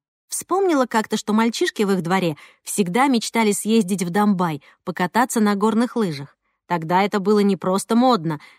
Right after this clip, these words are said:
это было знаком определенного отношения к жизни. Так проводили свой отпуск люди необыкновенные и мужественные, которым скучно было греть пузо на пошлом Южном море. Вспомнив об этом,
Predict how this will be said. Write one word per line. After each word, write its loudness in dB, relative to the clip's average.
это -2
было 0
знаком 0
определенного 0
отношения -2
к -8
жизни. -6
Так -4
проводили 2
свой -2
отпуск -4
люди 4
необыкновенные 2
и -4
мужественные, -6
которым 0
скучно -2
было 0
греть 0
пузо -2
на -2
пошлом -2
Южном 0
море. -4
Вспомнив -2
об -2
этом, 0